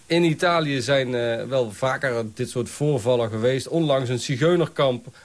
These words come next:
aangevallen in Turijn... nadat een meisje had gezegd dat ze was, eh,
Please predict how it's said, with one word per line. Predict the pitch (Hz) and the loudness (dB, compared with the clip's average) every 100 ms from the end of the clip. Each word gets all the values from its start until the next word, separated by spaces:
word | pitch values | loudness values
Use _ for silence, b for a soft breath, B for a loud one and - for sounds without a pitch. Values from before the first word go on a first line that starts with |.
| B | B
aangevallen | 147 151 123 113 139 127 | -2 0 -2 0 0 0
in | 117 120 | -2 -4
Turijn... | - 143 117 139 151 160 160 B B | 0 0 2 2 2 2 -2 B B
nadat | 139 139 127 | 0 0 0
een | 127 135 | -2 0
meisje | 143 151 135 | 2 0 0
had | 139 - | 0 0
gezegd | 123 147 131 | -4 -4 -4
dat | 135 120 | -6 -6
ze | 120 | -4
was, | 117 - | -4 0
eh, | 120 | 0